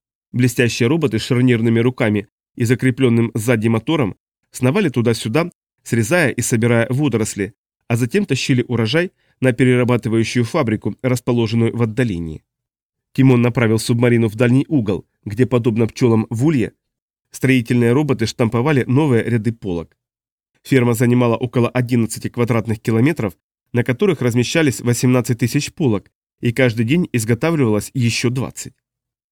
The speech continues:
Шри представила, что на её глазах происходит фазовый переход, как если бы кто-то уронил зародыш кристалла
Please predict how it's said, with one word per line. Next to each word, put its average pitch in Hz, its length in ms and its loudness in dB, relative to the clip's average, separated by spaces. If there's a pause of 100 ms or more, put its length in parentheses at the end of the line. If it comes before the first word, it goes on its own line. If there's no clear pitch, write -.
(200)
Шри 127 180 0
представила, 117 540 -2
что 127 180 0
на 123 80 4
её 120 200 2
глазах 120 360 0
происходит 120 520 0
фазовый 120 400 0
переход, 131 440 -6 (440)
как 123 200 0
если 123 220 0
бы 117 100 2
кто-то 123 280 -2
уронил 127 440 2
зародыш 117 460 0
кристалла 117 520 -2